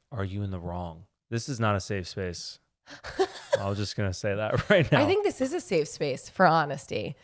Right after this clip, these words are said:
Speaker 2: You
Speaker 1: True.
Speaker 2: wanna
Speaker 1: I don't
Speaker 2: come
Speaker 1: know.
Speaker 2: here?
Speaker 1: I don't know who's writing these, these questions, so I guess it's a safe
Speaker 2: Some
Speaker 1: space
Speaker 2: people
Speaker 1: for
Speaker 2: are
Speaker 1: you.
Speaker 2: like, some people have asked us, they're like, "Are the questions that you get on your podcast real? Do you think we would make this shit up?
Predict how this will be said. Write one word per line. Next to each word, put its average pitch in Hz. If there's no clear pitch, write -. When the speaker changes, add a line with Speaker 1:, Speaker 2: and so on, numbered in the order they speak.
Speaker 2:
You 202
Speaker 1:
True. 208
Speaker 2:
wanna 190
Speaker 1:
I 170
don't 208
Speaker 2:
come 202
Speaker 1:
know. 202
Speaker 2:
here? 190
Speaker 1:
I 180
don't 208
know 208
who's 180
writing 165
these, 139
these 127
questions, 113
so 110
I 113
guess 110
it's -
a -
safe 110
Speaker 2:
Some 262
Speaker 1:
space 339
Speaker 2:
people 320
Speaker 1:
for 302
Speaker 2:
are 285
Speaker 1:
you. 262
Speaker 2:
like, 202
some 254
people 294
have 233
asked 175
us, 165
they're 180
like, 180
"Are 190
the 202
questions 214
that 247
you 190
get 185
on 180
your 170
podcast 165
real? 170
Do 247
you 294
think 403
we 320
would 233
make 214
this 226
shit 208
up? 185